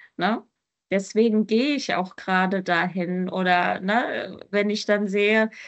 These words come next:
die sind im Stress, dann sag ich, „Du, ist, ist es wichtig, aber wann passt's dir denn? Dann komme ich später wieder. Magst mich in einer halben Stunde vielleicht noch mal rüberrufen? Ich komme auch zu dir, gar kein Problem.“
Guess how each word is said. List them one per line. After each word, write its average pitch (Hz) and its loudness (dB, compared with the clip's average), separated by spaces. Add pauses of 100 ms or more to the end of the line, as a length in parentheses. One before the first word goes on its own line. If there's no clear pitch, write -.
(120)
die 208 0
sind 233 4
im 233 2
Stress, 202 -2
dann 196 -2
sag 208 2
ich, - -6
„Du, 240 4
ist, 226 0
ist 208 0
es 226 -2
wichtig, 247 0
aber 202 4
wann 196 0
passt's - -8
dir 190 -2
denn? 170 -2 (220)
Dann 190 2
komme 196 0
ich 196 -6
später 190 -2
wieder. 185 0 (460)
Magst 226 2
mich 226 -2
in 208 -4
einer 214 0
halben 214 -2
Stunde 226 -2
vielleicht 208 -4
noch 202 -2
mal - 0 (840)
rüberrufen? 214 2
Ich 214 -10
komme 370 -4
auch - -16
zu - -10
dir, 311 -4
gar 247 -4
kein 247 -6
Problem.“ 214 0